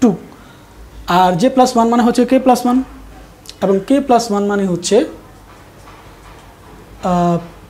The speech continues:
থ্রি, কে এর ভ্যালু যদি টু হয় থ্রি। তার মানে দুই নাম্বার পজিশনের ভ্যালুকে আমরা, সরি, তিন নাম্বার পজিশনের ভ্যালুকে আমরা দুই নাম্বারে সেট করে দিচ্ছি।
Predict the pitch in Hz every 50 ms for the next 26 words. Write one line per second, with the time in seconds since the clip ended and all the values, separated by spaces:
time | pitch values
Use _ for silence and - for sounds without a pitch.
0 | - - - - - - 185 165 - - - - - - - 226 208 196 190 196
1 | 196 190 170 185 175 175 185 180 170 175 - - - - - 202 175 170 - -
2 | - - - - - - - 226 233 269 285 285 277 220 175 175 208 202 196 214
3 | 247 277 320 311 - - 247 208 233 - 214 202 196 190 170 170 165 170 170 -
4 | 202 190 190 196 190 233 330 349 - - - - - - - - - - - -
5 | - - - - - - - - - - - 202 185 214 214 - 311 349 370 359
6 | 320 302 277 - - 220 220 202 214 208 202 180 180 175 180 175 202 196 196 202
7 | 247 320 359 - - - - - - - - - 170 156 165 233 269 285 277 277
8 | 262 233 208 202 208 233 339 381 - - - - - - - 226 - - - 196
9 | 180 160 160 156 - - 180 165